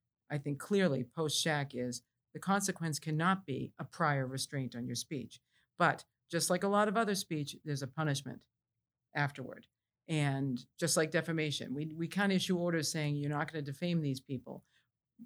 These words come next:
We can't issue blanket orders saying you can't say this about this person. But we can say that if you do it and you, what you said wasn't true,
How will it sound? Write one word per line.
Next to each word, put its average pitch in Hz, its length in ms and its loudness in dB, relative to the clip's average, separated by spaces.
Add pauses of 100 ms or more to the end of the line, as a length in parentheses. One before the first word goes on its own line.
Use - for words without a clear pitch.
We 180 120 -2
can't 185 320 -2
issue 165 280 -2
blanket 156 460 -2
orders 143 420 -2
saying 143 240 0
you 139 120 0
can't 156 300 -4
say 151 160 -4
this 131 280 -4
about 135 340 -8
this - 160 -10
person. - 520 -8 (460)
But 156 140 0
we 170 120 0
can 226 320 2
say 135 260 0
that 139 140 0
if 170 140 -2
you 208 80 2
do 254 200 2
it 143 220 0 (440)
and 156 300 4
you, 143 540 0 (320)
what - 160 -2
you 180 80 0
said 190 200 4
wasn't 175 280 2
true, - 360 0